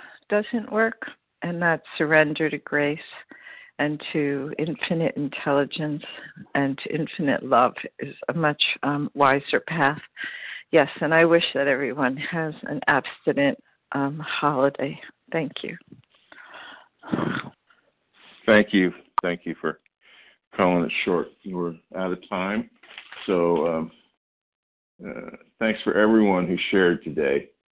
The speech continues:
Speaker 2: Please join us for a second unrecorded hour study immediately following the closing. The share I D for today, which is,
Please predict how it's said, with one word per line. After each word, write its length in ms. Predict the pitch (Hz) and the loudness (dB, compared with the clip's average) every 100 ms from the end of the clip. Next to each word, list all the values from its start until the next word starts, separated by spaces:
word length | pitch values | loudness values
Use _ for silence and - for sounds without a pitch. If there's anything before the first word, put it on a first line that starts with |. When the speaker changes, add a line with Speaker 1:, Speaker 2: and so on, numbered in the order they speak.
| _ _ - | _ _ 4
Speaker 2:
Please 240 | 117 123 | 6 6
join 260 | - 107 107 | 6 2 2
us 100 | 107 | 0
for 160 | - 92 | 0 0
a 60 | - | 2
second 360 | - 107 92 | 0 2 0
unrecorded 600 | 92 107 117 - 104 95 | 2 2 2 2 2 4
hour 300 | 85 85 85 - | 2 2 2 0
study 320 | - 87 82 80 | -2 0 2 0
immediately 600 | 80 90 92 - 98 - | 2 4 4 4 0 0
following 480 | 85 85 85 85 87 | -2 0 0 -2 -2
the 80 | 76 | -4
closing. 540 | - 104 104 65 64 _ _ _ _ _ _ | 0 2 0 -4 -12 _ _ _ _ _ _
The 60 | 92 - | -6 2
share 260 | 135 143 123 | 4 8 8
I 120 | 101 | 6
D 320 | 87 85 90 - | 6 6 6 4
for 360 | 95 87 87 - | 6 8 8 4
today, 600 | - 85 117 98 87 127 - _ _ _ - | -2 6 8 10 8 6 0 _ _ _ 0
which 220 | 87 - | 0 4
is, 260 | 92 92 | 4 4